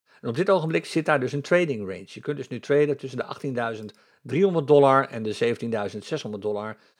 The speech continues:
Met vier procent, eh, drieënhalf, nou, drie komma acht procent winsten, kun je daar mooie winsten pakken natuurlijk. Mogelijke winsten, want die bandbreedte is drie, is bijna vier procent. Kortom, mooie trades mogelijk. Mooie short posities, mooie long posities. Afijn, wat je maar wilt.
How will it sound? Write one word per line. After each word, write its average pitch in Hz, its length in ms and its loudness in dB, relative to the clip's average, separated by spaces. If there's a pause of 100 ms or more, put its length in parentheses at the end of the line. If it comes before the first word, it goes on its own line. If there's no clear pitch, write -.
Met 113 200 -8
vier 160 200 -2
procent, 139 500 0
eh, 120 200 4
drieënhalf, 139 580 0
nou, 156 140 -4
drie 151 120 -2
komma 139 140 -2
acht 139 120 -6
procent 127 340 -4
winsten, 139 360 -8 (280)
kun 147 120 0
je 143 60 6
daar 127 180 4
mooie 135 300 4
winsten 131 340 -4
pakken - 260 -6
natuurlijk. 87 320 -14
Mogelijke 110 580 0
winsten, 85 300 -16
want 117 120 -18
die 101 80 -16
bandbreedte 107 480 -10
is 95 80 -12
drie, 107 200 -10
is 113 120 -16
bijna 107 280 -8
vier 98 220 -12
procent. - 320 -20 (240)
Kortom, 151 320 -4 (200)
mooie 190 280 6
trades 180 260 0
mogelijk. 151 360 0
Mooie 127 200 -2
short 143 260 0
posities, 127 560 -6
mooie 110 200 -2
long 110 200 -4
posities. 107 500 -12 (220)
Afijn, 117 300 -8 (200)
wat 117 220 -2
je - 60 -8
maar 104 160 -6
wilt. 117 280 -6